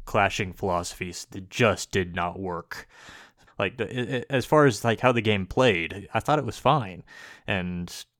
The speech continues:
like, the moment-to-moment design, I thought was, was fine. So, I believe they could make a good game, and I, I hope Metroid Dread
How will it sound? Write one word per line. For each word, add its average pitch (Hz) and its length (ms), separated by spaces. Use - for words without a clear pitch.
like, 107 180
the 117 80
moment-to-moment 107 1040
design, 98 500
I 87 100
thought 90 220
was, 90 240
was 92 280
fine. 98 500
So, 85 520
I 165 80
believe 147 300
they 107 100
could 98 160
make 92 220
a 95 40
good 90 240
game, 92 280
and 92 100
I, 95 180
I - 40
hope 104 180
Metroid 98 380
Dread 98 400